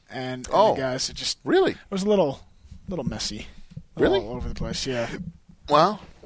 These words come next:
Speaker 2: well, at any rate, sports blackout was complete. Started watching the game. And then, uh, you know, was exhilarated watching Spike Albrecht and, uh, the Michigan's extra from Hoosiers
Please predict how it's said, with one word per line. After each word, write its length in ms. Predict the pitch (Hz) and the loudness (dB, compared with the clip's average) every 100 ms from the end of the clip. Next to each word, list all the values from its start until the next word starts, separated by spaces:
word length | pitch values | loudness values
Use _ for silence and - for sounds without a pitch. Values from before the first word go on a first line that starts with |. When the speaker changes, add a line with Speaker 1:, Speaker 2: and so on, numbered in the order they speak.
| - _ - - | -20 _ -8 8
Speaker 2:
well, 120 | 156 | 10
at 120 | 165 | 10
any 80 | 170 | 10
rate, 200 | 131 135 - - | 8 6 2 -2
sports 300 | - 156 - | 6 6 8
blackout 400 | 156 156 156 135 | 8 10 10 8
was 140 | 120 | 6
complete. 440 | 127 - 127 107 | 0 4 4 4
Started 260 | - 113 107 | 4 4 6
watching 300 | 104 101 98 | 4 2 -2
the 60 | 78 | -4
game. 300 | 82 73 - - _ _ _ _ _ _ - - - - - - | -4 -4 -8 -20 _ _ _ _ _ _ -20 -20 -20 -14 -8 -4
And 140 | 98 95 | -4 -2
then, 200 | 92 92 | -2 0
uh, 320 | 92 92 90 85 | 0 2 2 -2
you 80 | 104 | -4
know, 180 | 85 82 82 | -4 -4 -8
was 140 | 95 | -8
exhilarated 680 | 85 87 127 127 120 117 104 - | -6 0 4 6 6 6 2 -4
watching 340 | 95 104 - 98 | 2 2 2 -6
Spike 400 | - 123 123 - | 4 6 6 4
Albrecht 640 | 104 117 110 113 - - - - - _ _ _ _ _ _ _ _ - | 2 4 6 4 4 -10 -16 -20 -20 _ _ _ _ _ _ _ _ -10
and, 140 | 98 104 | -2 0
uh, 260 | 101 92 | 0 -2
the 260 | 95 104 92 | 0 0 0
Michigan's 440 | 104 127 131 120 - | -2 -4 -2 -2 2
extra 380 | 120 - - 131 | 0 2 0 0
from 200 | - 101 | 0 -4
Hoosiers 720 | 117 139 120 131 131 127 | 0 2 2 0 -2 -4